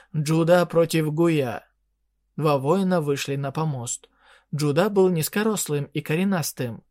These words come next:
а Гуя — высоким и худым, с быстрыми и ловкими движениями. Люмин знал их обоих, они оба были членами охотничьей команды. «Брат Джу», сказал Гуя, —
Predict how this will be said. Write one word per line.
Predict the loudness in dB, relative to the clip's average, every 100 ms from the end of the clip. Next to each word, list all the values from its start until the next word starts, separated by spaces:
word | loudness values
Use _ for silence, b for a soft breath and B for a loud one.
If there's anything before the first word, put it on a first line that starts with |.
| _
а | -6
Гуя — | -4 -2 0 0
высоким | -2 -2 -4 -6 -6
и | -8
худым, | -4 -4 -2 -6 -8 B B B B
с | -6
быстрыми | -2 -2 -2 -2 0 0
и | -2
ловкими | -2 -2 -4 -6 -4
движениями. | -2 -2 -2 -2 -4 -6 -8 -10 _ _ _ _ _ -4
Люмин | -2 0 -2
знал | -4 -2 -2
их | -2 -2
обоих, | 0 0 0 -4 -12 B B B
они | -2 -2 0
оба | 0 2 0
были | 0 -2
членами | -4 -4 -4 -4 -6
охотничьей | -6 -4 -6 -6 -6 -6
команды. | -2 -2 -4 -6 -8 -10 -14 _ _ _ _ _ -8
«Брат | 2 6 6 4
Джу», | 2 0 0 -4 _ _ _
сказал | -10 -4 -2 -2 -2
Гуя, — | -2 -2 -4